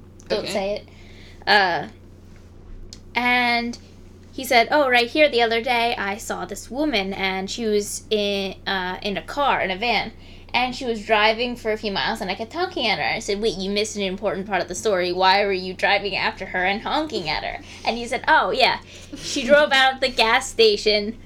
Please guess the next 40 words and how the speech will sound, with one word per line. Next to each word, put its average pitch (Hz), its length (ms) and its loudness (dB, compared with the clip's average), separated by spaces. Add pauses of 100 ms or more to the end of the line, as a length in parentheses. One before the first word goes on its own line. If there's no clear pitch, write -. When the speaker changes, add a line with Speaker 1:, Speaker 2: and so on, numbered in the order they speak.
(260)
Speaker 1:
with 240 300 0
the, 208 440 0 (280)
uh, 196 320 4 (100)
gas 226 680 2 (160)
nozzle 208 500 4
still 214 420 2
in 202 240 0
her 185 340 -6 (200)
gas - 600 0 (160)
tank." - 540 0
Speaker 2:
Did 226 120 -12
she 226 220 -4
rip 180 240 -2
it? 262 300 -2
Like, 190 180 -8
Speaker 1:
Yeah, 269 260 4
she 285 260 -4
ripped 254 280 2
it 220 100 2
off. 220 340 -2
Speaker 2:
So 233 80 0
it's, 214 120 4
like, 208 100 0
probably 202 220 2
spilling 185 520 -2
gla-, 160 400 -8 (120)
glass 175 420 -4
everywhere. 185 500 -6
Speaker 1:
It 269 140 4
was, 277 300 4
Speaker 2:
That's 233 100 0
Speaker 1:
and 220 140 -6
Speaker 2:
dangerous. 208 720 -6
Speaker 1:
it's 285 340 4
a 294 40 2
miracle 294 360 6
it 269 120 0
didn't 254 220 0
hit 233 360 2
anybody. 165 680 -6